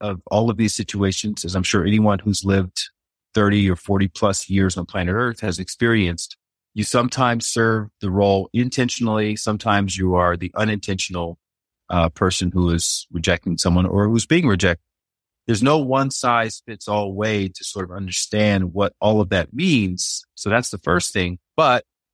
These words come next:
there are some spiritual principles that can apply to pretty much all of those situations in terms of how we want to look at them and what we can ultimately learn from them, because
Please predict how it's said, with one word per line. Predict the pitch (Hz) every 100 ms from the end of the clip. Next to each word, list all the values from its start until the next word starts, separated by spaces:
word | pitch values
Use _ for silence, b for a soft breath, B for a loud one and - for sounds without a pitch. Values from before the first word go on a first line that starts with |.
| -
there | 123 -
are | 123 151 160
some | - - 143 139 127
spiritual | - - 147 151 - 113
principles | - 123 - - 101
that | 107 90
can | - 117
apply | 107 - 104 95
to | 90
pretty | - 98
much | 92 85 -
all | 90 92
of | 82
those | 85
situations | - 87 - 87 82 - 80
in | 85
terms | 104 95 87
of |
how | - 110
we | 110
want | 107 95
to |
look | 90 101
at | 98
them | 98 92 90 - _ _ _ _ -
and | 98 95 92 92
what | 98 104
we | 104
can | 104 -
ultimately | 139 165 - 98 78 90 95 120 _
learn | 175 233 214
from | 90 82
them, | - - -
because | 107 113 -